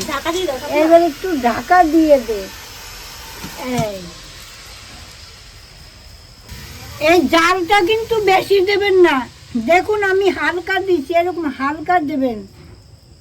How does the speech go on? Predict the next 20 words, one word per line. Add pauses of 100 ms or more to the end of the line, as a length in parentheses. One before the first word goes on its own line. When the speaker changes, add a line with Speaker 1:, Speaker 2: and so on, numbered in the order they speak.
(800)
Speaker 2:
দশ (160)
মিনিট (140)
জাল (120)
দিয়েছি, (500)
হাজমোলাটা
এখন (120)
নামিয়ে
নিচ্ছি। (4000)
Speaker 1:
আস্তে
করে
খোলো,
না
Speaker 2:
হুম,
Speaker 1:
গরম
আছে।
Speaker 2:
বাবারে, (160)
চাপ। (460)
হুম। (560)
Speaker 1:
একটু (100)
চিনিগুলো